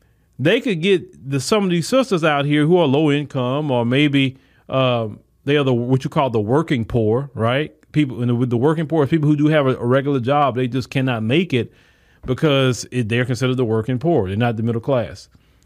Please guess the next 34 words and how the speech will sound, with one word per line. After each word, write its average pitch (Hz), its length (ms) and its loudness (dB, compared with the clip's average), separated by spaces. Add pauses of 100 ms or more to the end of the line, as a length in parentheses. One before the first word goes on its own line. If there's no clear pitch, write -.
(500)
They 170 160 2
could 208 160 -2
tell 185 260 4
them, 180 280 2
like, 139 320 0
"Hey, 165 280 0
you 139 220 0
know, 151 160 2 (100)
we 139 180 4
can 117 280 0
make 147 180 0
sure 170 140 0
to 131 60 -2
protect 151 440 -4
your 160 140 -2
ability 160 460 2
to 135 120 -4
get, 160 320 -2 (320)
uh, 127 220 0
housing, 143 580 -4 (280)
you 117 40 -16
know, 113 80 -8
Section 127 400 -2
eight." 185 280 -2
But 117 140 2
see, 170 140 4
those 165 200 2
Republicans 175 440 0
wanna 156 180 2
take 160 220 0
that 170 140 2
away 190 220 4
from 127 220 -2
you. 87 200 -6